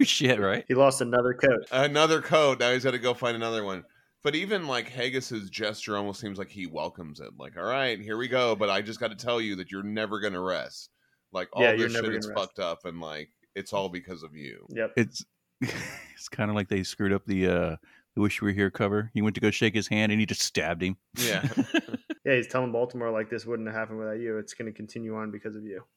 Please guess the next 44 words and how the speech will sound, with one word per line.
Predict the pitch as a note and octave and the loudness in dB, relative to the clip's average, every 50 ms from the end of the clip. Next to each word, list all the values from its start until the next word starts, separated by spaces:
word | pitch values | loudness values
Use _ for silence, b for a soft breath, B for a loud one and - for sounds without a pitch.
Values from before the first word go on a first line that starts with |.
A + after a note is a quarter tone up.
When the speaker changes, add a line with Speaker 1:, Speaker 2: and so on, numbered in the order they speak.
| _ _ _ _ _ | _ _ _ _ _
Speaker 3:
Right. | - A2 A2 A2 G#2+ G2+ G2+ F#2+ F2+ F2+ E2+ | -6 -2 0 0 0 0 0 -2 -2 -4 -4
Speaker 2:
Essentially, | E2+ - A#2 A2+ - - G#2+ - - A2+ | -4 -6 -8 -8 -10 -12 -14 -12 -8 -6
kind | A2+ A#2 A2 | -6 -4 -4
of. | G#2+ G#2+ - - _ _ _ _ _ _ _ _ | -6 -8 -8 -14 _ _ _ _ _ _ _ _
It's | - | 0
like | D3+ D3+ C#3 C#3 | 0 0 2 2
Batman, | - A#2+ B2 B2 B2 A#2 A2+ A2+ A2 | 2 2 2 2 -2 -4 -4 -4 -4
like, | G#2+ A2 A2 - - - _ _ _ | -4 -4 -6 -8 -12 -20 _ _ _
what | - C3 C3+ D#3+ E3+ | -4 -2 0 0 0
was | E3+ D3+ C#3+ | 0 -2 -4
it, | A2+ G2+ | -2 -2
what | C3 C#3+ | -2 -2
was | D#3 D#3 C#3+ | -2 -2 -2
it | D3+ C3 | -4 -4
when | B2+ B2+ B2 A#2+ | -4 -6 -6 -4
Bat-, | A2+ B2 B2 A#2 - - C3 | -2 -2 -2 -2 -6 -4 -2
Batman | C3+ B2+ C3 C3+ C#3 C3 B2 | 0 0 0 0 -2 -2 -2
Returns, | A#2+ A2+ - - B2 B2 C3 C#3 C3+ - - - - - _ - | -2 -2 -2 -4 -4 -4 -4 -6 -6 -6 -8 -8 -8 -10 _ -2
right? | B2 B2+ C3+ C3+ - - - _ _ _ _ _ _ _ _ _ _ _ A2+ | 2 2 2 2 0 -4 -12 _ _ _ _ _ _ _ _ _ _ _ -10
It's | A2+ A2+ | -2 0
like | B2+ A#2 A2+ A2 | 0 0 0 -2
s-, | - - - - - | -6 -10 -12 -12 -10
the | C#3 B2+ A#2+ | -6 -6 -4
Joker | A2+ G#2+ A#2+ A#2+ A#2 - B2+ A#2 | 0 2 2 2 2 0 0 -2
doesn't, | A#2+ A2+ A2 A#2 G#2 - - _ - A#2 | -2 -2 -4 -6 -10 -12 -14 _ -16 -10
he, | B2+ B2 A#2+ | -8 -4 -4
like, | A#2 A2+ A2+ G#2+ - | -2 -4 -4 -4 -4
doesn't | A#2+ A2+ A2+ A2+ | -6 -6 -6 -8
become | A2 A2 - A#2 A2 | -8 -8 -8 -8 -10
a | A2+ | -8
killer. | - - A#2+ A2+ A#2 A2+ G#2+ - | -6 -6 -4 -2 -2 -4 -4 -6
He's, | B2+ A#2+ A2+ | -8 -8 -6
like, | A#2 A2 G#2+ A2 | -4 -6 -4 -6
not | A2+ A2 A2 | -6 -8 -8
a | A2 | -8
killer | - - A#2+ A#2 | -6 -6 -6 -4
anymore | A2+ A2+ A2 A2 A2+ A2 A2 | -6 -6 -6 -4 -4 -4 -4
'cause | - A2 | -6 -6
Batman's | G#2+ A2 A2 G#2+ G#2+ A2+ A2 A2 A2+ | -4 -4 -4 -4 -4 -6 -8 -8 -10
retired | A2 - - A#2 A2+ A2+ A2+ A2 A2 G#2 G#2+ | -12 -10 -6 -6 -4 -4 -2 -4 -4 -6 -8
and, | G#2+ G#2 | -10 -12
like, | G2+ G2+ G#2 - - | -12 -14 -14 -16 -16
sort | - - - A#2 A2 | -12 -10 -8 -6 -6
of, | A2 G2+ | -6 -8